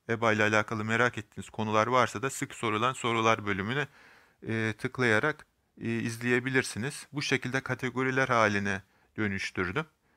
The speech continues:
Daha kolay ve pratik çözüm bulmanız adına, karışık olmasın diye. Daha sonra burada de-, va-, farklı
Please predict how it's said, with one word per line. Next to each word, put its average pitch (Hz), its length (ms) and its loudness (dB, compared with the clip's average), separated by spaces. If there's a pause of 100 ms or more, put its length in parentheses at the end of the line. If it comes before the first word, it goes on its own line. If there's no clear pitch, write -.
(180)
Daha 120 340 4
kolay 107 440 2
ve 107 100 4
pratik - 580 -4 (120)
çözüm 104 400 -4
bulmanız 98 460 -4
adına, 101 360 -2
karışık - 560 2 (400)
olmasın 101 680 0
diye. 113 220 -4 (480)
Daha 127 160 2
sonra 117 320 -4
burada 117 260 -2
de-, 110 120 -2
va-, 107 280 -2
farklı 110 520 -4